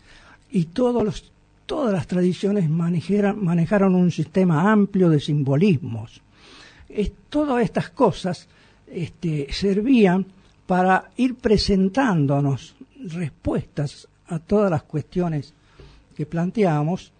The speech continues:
este, para la cual íbamos a estar preparados a responderla de acuerdo a nuestro grado de evolución.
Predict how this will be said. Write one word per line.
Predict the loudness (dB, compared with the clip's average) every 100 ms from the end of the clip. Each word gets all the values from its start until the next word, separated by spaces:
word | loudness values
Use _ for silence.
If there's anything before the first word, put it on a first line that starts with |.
| _ -20 _ _
este, | -8 -8 -6 -8 -8 -10 _ _ _ _ _ _ _ _ _ _ _ _ _ _ _
para | 0 4
la | 2
cual | 4 6 6
íbamos | 6 4 2
a | -2
estar | 0 0 0 -2 -10 _ _ _ _ _ _ _ _ 2
preparados | 2 4 6 6 4
a | 0
responderla | -4 -2 -2 0 0 0
de | -2
acuerdo | -2 -2 -2 -2
a |
nuestro | -2 -4 -4
grado | -2 -2
de | -2
evolución. | -4 -6 -8 -14